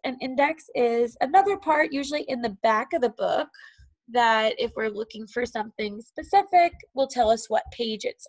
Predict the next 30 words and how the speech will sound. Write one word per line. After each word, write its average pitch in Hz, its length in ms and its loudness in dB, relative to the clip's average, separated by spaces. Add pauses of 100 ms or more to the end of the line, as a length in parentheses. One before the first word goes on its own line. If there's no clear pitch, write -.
on. - 220 -8 (720)
So 220 540 2
this 285 260 4 (220)
was 240 180 2
about 208 560 4 (640)
the - 200 -2
earth 320 380 4 (840)
and 202 400 -4
about 233 420 -4
gas 277 480 4
and - 140 -6
light 240 220 2
and 262 120 -14
heat 254 440 -4
and 233 160 -10
space. 262 600 0
So - 120 -6
this 220 160 -6
was 233 100 -6
a 220 60 -2
book 233 220 -2
about 302 220 4
space 226 560 0
and - 140 -6
all 220 200 4
different 226 400 -4
things 208 280 -2
I 214 80 0
can 202 240 -12
learn 220 460 2